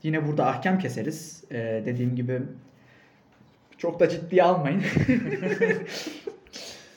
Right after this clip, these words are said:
Biz burada asgari düzeyde, e, temel bilgilerle bir program yaptık ki yapacağımız diğer programlarda aynı şekilde olacak. Yani ben kendi için, kendi, e, açımdan söylüyorum. Yine konuşursak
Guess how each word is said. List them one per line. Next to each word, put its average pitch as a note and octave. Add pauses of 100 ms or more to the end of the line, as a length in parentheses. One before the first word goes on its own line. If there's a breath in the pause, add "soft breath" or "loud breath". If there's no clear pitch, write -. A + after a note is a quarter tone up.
Biz F3
burada F3
asgari F#3+
düzeyde, C3 (280 loud breath)
e, C3
temel D4
bilgilerle C#3+ (840 loud breath)
bir A3
program F#3+
yaptık - (120)
ki F#3
yapacağımız F3
diğer E3+
programlarda D#3
aynı E3+
şekilde C3+
olacak. A2+
Yani G#2+
ben A2+
kendi C3
için, D3 (140)
kendi, C3 (640 loud breath)
e, A2+
açımdan C#3+
söylüyorum. C#3
Yine D#3+ (380 loud breath)
konuşursak F#3+